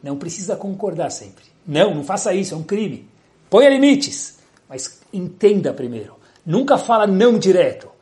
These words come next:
Porque quem fala não direto tá falando o quê?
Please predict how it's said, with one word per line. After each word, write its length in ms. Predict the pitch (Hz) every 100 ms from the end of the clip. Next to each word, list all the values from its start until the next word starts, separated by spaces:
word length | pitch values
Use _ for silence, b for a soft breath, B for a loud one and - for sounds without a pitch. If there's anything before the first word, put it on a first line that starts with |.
| b b
Porque 140 | 190
quem 200 | 180 277
fala 260 | - 262 220
não 200 | 247 269
direto 340 | 202 220 262
tá 100 | 254
falando 300 | 240 247 269
o 40 | 240
quê? 440 | 220 139 -